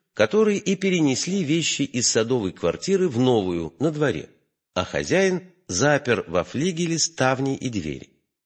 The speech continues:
Но вот утром приходит отец-диакон к Черкасовым и говорит:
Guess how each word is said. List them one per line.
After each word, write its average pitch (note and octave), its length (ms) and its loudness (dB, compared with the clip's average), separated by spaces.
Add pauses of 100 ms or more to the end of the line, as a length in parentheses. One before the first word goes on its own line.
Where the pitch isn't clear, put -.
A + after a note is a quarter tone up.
(1080)
Но F2+ 260 0
вот E2+ 300 -4
утром D3 500 0
приходит D3 580 -2
отец-диакон G#2 960 -2
к - 40 -20
Черкасовым C#3 760 -2
и - 20 -2
говорит: B2 500 -2